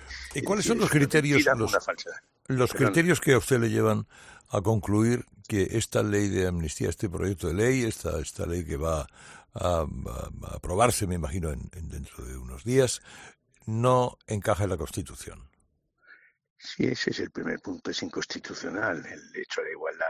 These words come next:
Speaker 2: la seguridad jurídica, la, la separación de poderes, la independencia del poder de los jueces.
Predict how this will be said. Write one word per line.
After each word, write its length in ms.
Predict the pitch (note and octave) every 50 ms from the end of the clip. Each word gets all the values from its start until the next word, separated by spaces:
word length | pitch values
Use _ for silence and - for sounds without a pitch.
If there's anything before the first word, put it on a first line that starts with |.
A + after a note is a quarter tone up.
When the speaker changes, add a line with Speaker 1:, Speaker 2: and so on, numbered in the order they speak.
| D#2+ D#2+ -
Speaker 2:
la 100 | E2 -
seguridad 460 | - - - - - - - - -
jurídica, 1080 | - - - - E2 E2 - - F#2 F2 E2 D#2+ E2+ F2 E2 D#2+ - - - F2+ F2+ E2+
la, 120 | D#2 D2+ -
la 420 | - - - - - - - - - - -
separación 560 | - - - - - - - - - - -
de 80 | F2 E2+
poderes, 480 | - - E2 D#2 D#2 E2 F2 E2+ F2 F2
la 80 | E2+
independencia 600 | D#2+ D2+ E2 E2+ - - D#2+ E2 E2 E2+ - - -
del 20 |
poder 200 | _ - - -
de 60 | F2+ E2
los 100 | - -
jueces. 320 | - C3+ C3+ - -